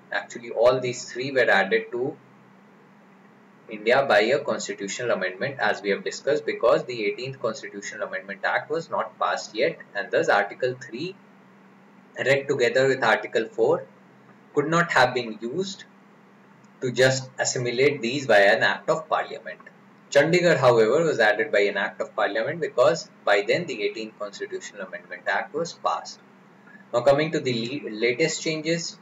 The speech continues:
Jammu and Kashmir was stripped of its statehood in two thousand nineteen and it was divided into two U Ts, U Ts of J and K and U T of Leh. J and K has legislative assembly, Leh does not.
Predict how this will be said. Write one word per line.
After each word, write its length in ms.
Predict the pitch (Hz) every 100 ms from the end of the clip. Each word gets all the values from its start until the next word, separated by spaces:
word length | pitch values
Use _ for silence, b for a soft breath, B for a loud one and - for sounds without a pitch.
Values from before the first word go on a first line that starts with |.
| -
Jammu 260 | 123 156
and 140 | 170 160
Kashmir 540 | 143 139 - 139 143
was 180 | 113 -
stripped 340 | - 151 147
of 200 | 151 -
its 140 | 139 135
statehood 580 | - 98 98 - 123 127
in 140 | 110 107
two 140 | 127 127
thousand 320 | 110 104 - -
nineteen 480 | 90 90 110 151 170
and 180 | 143 107
it 120 | 104
was 160 | 113 110
divided 460 | 107 101 101 117
into 280 | 110 101 165 -
two 200 | 123 120
U 100 | 98 95 -
Ts, 280 | - - - - - - -
U 120 | 113
Ts 240 | 123 123
of 200 | 117 104
J 160 | 101 110
and 160 | 104 -
K 100 | 165
and 180 | 170
U 120 | 104 92
T 200 | - 92
of 200 | 113 151 -
Leh. 240 | 85 78 - -
J 120 | 113
and 200 | 127 131
K 280 | 139 175 - - - - - - -
has 260 | 110 110
legislative 680 | 104 95 101 - 104 101 104
assembly, 520 | 98 - 101 117 170 - - -
Leh 220 | 98 110 131
does 240 | 87 -
not. 180 | 82